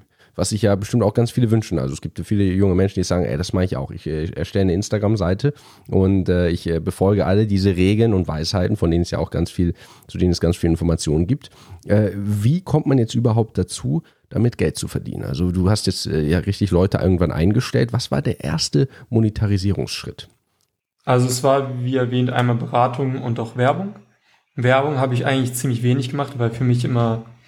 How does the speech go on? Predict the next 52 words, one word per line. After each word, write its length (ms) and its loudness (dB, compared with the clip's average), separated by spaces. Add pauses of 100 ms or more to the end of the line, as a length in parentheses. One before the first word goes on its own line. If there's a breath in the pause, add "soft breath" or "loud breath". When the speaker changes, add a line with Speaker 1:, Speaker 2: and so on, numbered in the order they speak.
(480 soft breath)
Speaker 2:
für 100 -2
mich 160 4
war 100 4
es 180 0
immer 200 0
wichtig, 480 -4
so 280 -2
diese, 340 -2
diese 260 -4
Community 480 0
auch 160 -2
aufzubauen. 560 0
Zumindest 260 0
daran 200 4
habe 160 2
ich 60 -4
geglaubt 400 2
und 40 -4
daran 160 0
glaube 180 0
ich 80 -8
auch 80 -12
immer 180 -2
noch, 240 -4 (380 loud breath)
dass 200 -4
du 60 2
dir 160 2
halt 360 0 (460 soft breath)
eine 160 0
erfolgreiche 420 0
Seite 240 0
aufbauen 280 -2
kannst. 260 0
Klar, 220 2
wenn 100 0
du 60 0
guten 200 -4
Content 380 0
hast, 160 2
aber 160 2
auch 180 -2
wenn 140 2
du 60 2
halt 160 -4
wirklich 280 -4
viel 220 -4
darauf 260 -2
achtest, 260 -8
eine 100 -2
geile 180 -2
Community 440 0
aufzubauen. 500 0